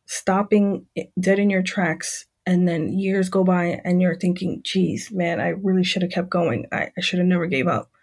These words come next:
You know, you always have the "what if," and you don't ever wanna live in regret. You have one life. If you're gonna fight for it, then you keep fighting.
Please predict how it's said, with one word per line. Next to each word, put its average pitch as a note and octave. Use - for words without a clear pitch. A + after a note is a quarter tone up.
You F#3+
know, D3+
you F#3+
always F#3+
have F#3+
the F3
"what F3
if," -
and F3+
you F#3+
don't G3+
ever G#3
wanna F3
live E3
in -
regret. -
You F#3
have F3+
one G3+
life. A3
If F3+
you're G3+
gonna G3
fight F#3
for B3
it, C4
then F#3
you F3
keep -
fighting. C4